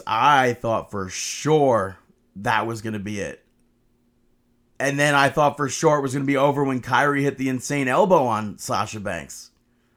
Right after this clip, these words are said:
But Sasha finally locks in the Banks statement to get the victory. And something interesting,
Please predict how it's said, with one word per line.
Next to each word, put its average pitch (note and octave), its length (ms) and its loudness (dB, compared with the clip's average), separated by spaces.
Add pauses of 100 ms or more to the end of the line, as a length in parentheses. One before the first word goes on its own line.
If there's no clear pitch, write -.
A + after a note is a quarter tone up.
(260)
But B2+ 180 0
Sasha D3 760 2
finally D3 360 2
locks B2+ 360 0
in C3 120 -4
the A#2 80 -4
Banks B2 320 -2
statement A#2 500 -4 (280)
to G#2 100 -12
get G2 180 -4
the A2 80 -8
victory. B2 720 -4 (680)
And C3+ 520 -2
something F3 260 -2
interesting, E3+ 880 0